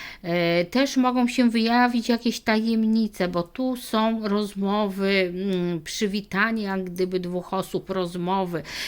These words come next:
i przy tym wyjaśnienie, mm, tajemnic. Tak, tutaj się witacie. No dobrze, moi drodzy, mm,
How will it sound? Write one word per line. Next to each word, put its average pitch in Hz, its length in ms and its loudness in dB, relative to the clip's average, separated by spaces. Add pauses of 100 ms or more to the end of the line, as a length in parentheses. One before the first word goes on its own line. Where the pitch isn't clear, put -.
(160)
i 202 260 0
przy 247 280 0
tym 226 220 -2
wyjaśnienie, 202 1120 0
mm, 156 720 -6
tajemnic. 175 1120 -2 (300)
Tak, 143 320 -12
tutaj 226 320 -4
się 202 260 -4
witacie. 165 840 -8 (1700)
No 294 140 4
dobrze, 247 320 6
moi 175 260 0
drodzy, 160 380 -2
mm, 165 580 0